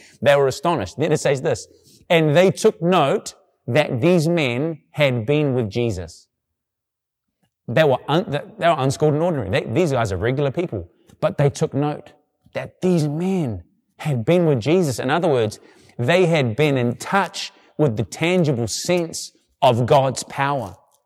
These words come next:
Jesus will take your ordinary and my ordinary, and he will make it extraordinary. We need his power. We need his mark. We need his difference. It is our identity.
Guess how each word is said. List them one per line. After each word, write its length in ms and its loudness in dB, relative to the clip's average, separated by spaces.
Jesus 400 2
will 120 -2
take 280 -6
your 220 2
ordinary 520 0
and 200 0
my 160 2
ordinary, 560 -6
and 180 -6
he 80 -2
will 140 0
make 360 -6
it 100 -10
extraordinary. 640 -8
We 160 0
need 180 0
his 180 -2
power. 560 0
We 100 -2
need 160 0
his 160 -2
mark. 540 -2
We 120 -2
need 180 0
his 160 -4
difference. 680 -6
It 100 -2
is 100 0
our 200 0
identity. 640 -8